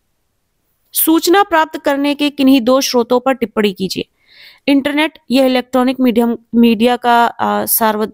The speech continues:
सर्वाधिक सशक्त माध्यम है और दूसरा समाचार पत्र, ये प्रिंट मीडिया का सशक्त माध्यम है।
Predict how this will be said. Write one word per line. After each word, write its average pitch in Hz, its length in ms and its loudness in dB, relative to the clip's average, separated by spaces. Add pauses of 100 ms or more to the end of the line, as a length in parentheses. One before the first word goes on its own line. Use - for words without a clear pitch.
(120)
सर्वाधिक 226 540 -4
सशक्त - 500 -6
माध्यम 285 380 0
है 294 160 -4
और 226 100 0
दूसरा 254 320 0
समाचार 214 420 -2
पत्र, 262 260 -4
ये 220 140 0
प्रिंट 277 280 -2
मीडिया 294 280 2
का 277 100 0
सशक्त 247 360 -6
माध्यम 226 340 0
है। 220 100 0